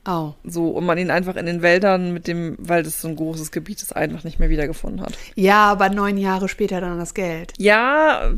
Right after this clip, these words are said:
Speaker 2: wer weiß, vielleicht ist das tatsächlich dann aus der Tasche gefallen und ist dann den Flugfluss runter, wenn er tatsächlich
Speaker 1: Ja, aber es
Speaker 2: in dem
Speaker 1: muss ja irgendwie dann, also neun Jahre
Speaker 2: in
Speaker 1: Papier
Speaker 2: dem
Speaker 1: muss verwittert sein,
Speaker 2: in
Speaker 1: wenn das in
Speaker 2: dem
Speaker 1: der, im, im, äh, in der Natur rumliegt.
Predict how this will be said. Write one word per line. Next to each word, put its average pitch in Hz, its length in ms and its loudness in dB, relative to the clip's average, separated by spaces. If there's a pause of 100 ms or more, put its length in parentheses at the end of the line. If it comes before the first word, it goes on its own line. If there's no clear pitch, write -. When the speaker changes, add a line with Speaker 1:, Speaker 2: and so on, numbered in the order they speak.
Speaker 2:
wer 233 180 4
weiß, 240 320 6
vielleicht 220 240 2
ist - 140 -6
das 226 120 0
tatsächlich 233 380 -2
dann 214 180 2
aus 220 140 -2
der 220 100 0
Tasche 254 280 -4
gefallen 247 500 0
und 214 160 -2
ist - 260 -6
dann 214 280 4
den 202 160 2
Flugfluss - 640 -4
runter, 240 400 0
wenn 196 120 0
er 208 120 0
tatsächlich 220 380 -2
Speaker 1:
Ja, 196 40 -2
aber 196 80 0
es 202 60 0
Speaker 2:
in 208 80 2
dem 202 80 2
Speaker 1:
muss 208 120 2
ja - 60 -8
irgendwie 196 200 -4
dann, 175 260 -8
also 196 240 -6
neun 202 260 -2
Jahre 220 380 -2
Speaker 2:
in - 160 2
Speaker 1:
Papier 226 140 8
Speaker 2:
dem 240 120 6
Speaker 1:
muss 190 160 -2
verwittert 233 540 -4
sein, 175 200 -6
Speaker 2:
in 190 100 4
Speaker 1:
wenn 214 60 4
das 220 120 6
in 214 120 4
Speaker 2:
dem 214 380 -2
Speaker 1:
der, - 60 -14
im, 180 340 -12
im, 180 300 -12 (920)
äh, 190 160 -4
in 190 100 -4
der 196 80 -2
Natur 185 280 -2
rumliegt. 180 560 -8